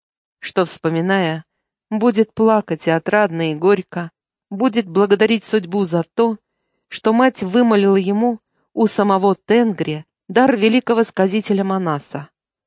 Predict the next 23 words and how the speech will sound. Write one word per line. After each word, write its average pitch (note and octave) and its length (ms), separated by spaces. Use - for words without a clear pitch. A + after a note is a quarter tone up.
за D3 160
что F3 280
имя G#3+ 400
ему D#3+ 200
дадут D#3 320
в - 20
народе. D#3 560
Громоподобный G3 1200
Манасчи F3+ 840
Элиман. D#3 540
Не F#3 180
знал F#3+ 320
он, E3 200
что - 280
молодые A#3 460
его G3+ 220
годы F#3 320
совпадут G3 560
с - 100
лихими A3+ 420
годинами G#3 720
насилия G#3 580
ойратов, F#3 800